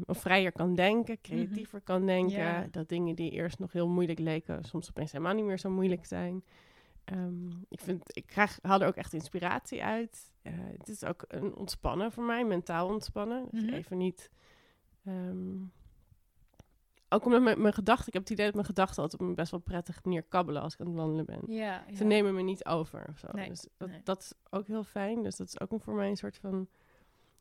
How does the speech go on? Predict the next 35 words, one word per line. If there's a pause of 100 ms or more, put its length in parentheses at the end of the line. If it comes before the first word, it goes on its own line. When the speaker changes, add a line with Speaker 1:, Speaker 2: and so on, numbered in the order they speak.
(100)
Speaker 1:
ontspannen.
Wat
ik
minder
heb
als
ik
thuis
op
de
bank
zit,
dan
kan
ik
wel
zo
echt
zo
in
mezelf
in
het
denken
verliezen
of
zo.
Speaker 2:
Mm.
Speaker 1:
Maar
dat
is
buiten
eigenlijk
nooit
zo.